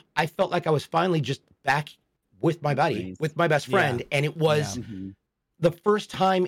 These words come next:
Speaker 1: in fourteen years that I've felt that. And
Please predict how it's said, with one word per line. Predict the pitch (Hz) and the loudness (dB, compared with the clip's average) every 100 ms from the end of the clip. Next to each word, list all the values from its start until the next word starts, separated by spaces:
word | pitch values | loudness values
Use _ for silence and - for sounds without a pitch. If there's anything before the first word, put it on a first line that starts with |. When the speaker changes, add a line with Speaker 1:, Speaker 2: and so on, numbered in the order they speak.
| - | -2
Speaker 1:
in | 165 160 | -2 -2
fourteen | 151 160 170 - 170 160 | -2 0 -2 0 -2 2
years | 160 160 135 | 2 2 0
that | 131 | 0
I've | 120 110 | -2 -4
felt | - 175 - | -4 -4 -4
that. | 98 - _ _ _ _ _ _ _ _ _ _ | -14 -18 _ _ _ _ _ _ _ _ _ _
And | 135 135 131 117 | -2 -2 -2 -6